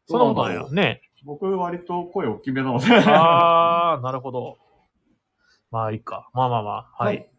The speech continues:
Speaker 1: はい、ありがとうございます。そしたらですね、えーと、恒例となってきました、レミリオンポイントに、に入っている、えー、グリーンルームですね。えー、の、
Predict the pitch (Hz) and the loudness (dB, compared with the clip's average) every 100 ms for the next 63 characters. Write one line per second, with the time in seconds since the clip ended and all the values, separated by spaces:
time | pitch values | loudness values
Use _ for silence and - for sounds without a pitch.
0 | - 131 110 131 175 143 123 117 117 175 | -6 -4 -2 -2 0 0 -2 -2 -6 -6
1 | 269 240 131 104 123 117 110 127 123 123 | 0 2 2 -2 -4 -4 -2 0 -2 -2
2 | 123 120 117 175 196 202 185 190 160 117 | -2 -2 -2 0 0 0 0 -2 -4 -10
3 | 135 117 117 139 160 185 190 185 196 135 | -12 -14 -8 -6 -4 -2 -2 -2 -2 -2
4 | 117 107 110 _ 127 131 120 127 120 107 | -6 -10 -16 _ -10 -6 -2 -4 -4 -4
5 | 127 107 - - - - - _ 131 131 | -4 -4 -10 -20 -20 -20 -20 _ -6 -2
6 | 127 123 120 117 127 123 110 95 - _ | 0 -2 -2 -2 -2 -2 -4 -8 -20 _
7 | _ _ - 104 131 120 127 127 120 120 | _ _ -18 -8 -6 -8 -10 -8 -4 -2
8 | 117 117 110 107 107 107 107 117 196 117 | -2 -2 -4 -6 -8 -8 -8 -4 -2 -2